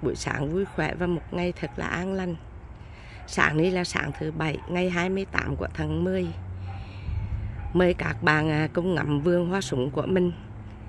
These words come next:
Khi nắng mới lên, sáng nay, à, thấy, à, có nắng, giờ chưa thấy hoa nở đẹp, mình, à, mời các bạn cùng ngắm với mình.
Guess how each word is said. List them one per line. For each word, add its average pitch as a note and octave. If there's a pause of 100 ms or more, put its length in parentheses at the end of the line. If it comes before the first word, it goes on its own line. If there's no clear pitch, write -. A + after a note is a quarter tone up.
Khi F#3+
nắng D3
mới C3+
lên, F#3+ (480)
sáng D3+
nay, F#3+
à, E3
thấy, C#3
à, D3
có D3
nắng, D3 (560)
giờ F3
chưa F3+
thấy B2+
hoa E3
nở E3+
đẹp, D3+
mình, F3
à, E3 (840)
mời E3+
các D3+
bạn D3
cùng F3
ngắm C#3+
với D3+
mình. F3+